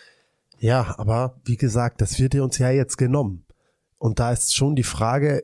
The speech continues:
kann man da auch die altmodische Behandlung dann wollen? Also warum ist denn die Medizin überhaupt nicht in diesen Retro-Trend drin? Es ist doch alles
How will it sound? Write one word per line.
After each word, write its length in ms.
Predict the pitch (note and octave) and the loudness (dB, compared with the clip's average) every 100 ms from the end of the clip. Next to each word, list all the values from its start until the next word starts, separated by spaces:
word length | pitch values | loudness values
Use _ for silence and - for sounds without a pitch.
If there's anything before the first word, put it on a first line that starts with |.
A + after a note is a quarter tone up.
| - - | -6 -6
kann 220 | - A2+ | -2 0
man 160 | D#3 | 0
da 160 | D3 A2+ | 0 0
auch 340 | - G#2+ G#2+ | 2 2 0
die 200 | - A#2+ | -2 -2
altmodische 680 | G#2 A2 G#2+ B2+ D3 C#3+ - | -2 -2 0 0 2 0 0
Behandlung 480 | C#3 A#2 C#3+ C#3+ D3 | 0 0 2 2 2
dann 180 | C#3 C3 | 0 2
wollen? 300 | C3+ C#3+ C3+ | 2 2 0
Also 400 | A#2 G#2 G#2 F2+ | 0 2 0 0
warum 300 | G2 C3 C#3+ | 0 0 0
ist 220 | C#3 - | -2 0
denn 100 | A#2+ | 0
die 100 | G#2+ | 2
Medizin 540 | A2 G#2+ - - C#3+ | 2 0 -2 0 0
überhaupt 680 | C3 G2+ - - C#3+ - - | 0 -2 -2 -2 -2 -2 -8
nicht 480 | G#2+ A2+ B2+ - - - | 0 0 0 -6 -16 -8
in 140 | A2+ | -2
diesen 260 | A2 G#2 G2+ | -2 0 -2
Retro-Trend 880 | F#2 C#3+ - C#3 A2+ - F#2+ F#2 - | 0 0 0 -2 -2 -2 -2 -4 -4
drin? 300 | G2 G2 F2 - - - _ | -2 -2 -4 -12 -20 -20 _
Es 80 | - | -4
ist 160 | C3 C3+ | -2 0
doch 100 | A2+ | 0
alles 400 | C3+ D3+ C3+ | 0 0 0